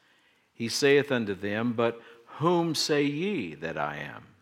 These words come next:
And Simon Peter answered and said, 'Thou art the Christ,'" of course, which means Messiah, the anointed one, "the Son of the living God.'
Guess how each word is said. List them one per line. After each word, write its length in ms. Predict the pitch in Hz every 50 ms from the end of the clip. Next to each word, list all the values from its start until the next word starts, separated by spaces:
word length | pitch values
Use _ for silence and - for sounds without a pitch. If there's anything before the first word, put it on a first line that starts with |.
| _ _ _ _ _ _ _ _ - - - - _ _ -
And 160 | - 80 85
Simon 440 | - - 131 131 143 147 143 135 127
Peter 300 | - 139 143 139 143 135
answered 380 | 135 143 156 151 - 170 160 143
and 140 | 135 123
said, 340 | - - 143 143 147 135 123
'Thou 200 | 147 156 180 196
art 340 | 165 117 165 180 180 - 127
the 80 | 139 131
Christ,'" 720 | - - - 202 175 127 92 78 71 - - - - -
of 100 | - -
course, 280 | - 107 110 110 - -
which 200 | 110 104 - -
means 320 | 117 113 113 110 101 95
Messiah, 680 | 104 110 107 - - - 143 131 113 95 76 62 64 - - - _ _ _ _ _ _ -
the 100 | 101 101
anointed 420 | 101 110 120 120 110 101 90 85
one, 300 | 85 69 60 - - - - _ _ _ _ _ _ _ _ _ _ _ _ _ -
"the 120 | 113 110
Son 760 | - - - - 175 185 156 120 107 101 101 104 110 120 117 - _ _ _ _ _ _ _ _ -
of 160 | 104 98 85
the 80 | 87 92
living 400 | 92 90 98 98 98 104 101 104
God.' 380 | 95 92 82 78 71 - -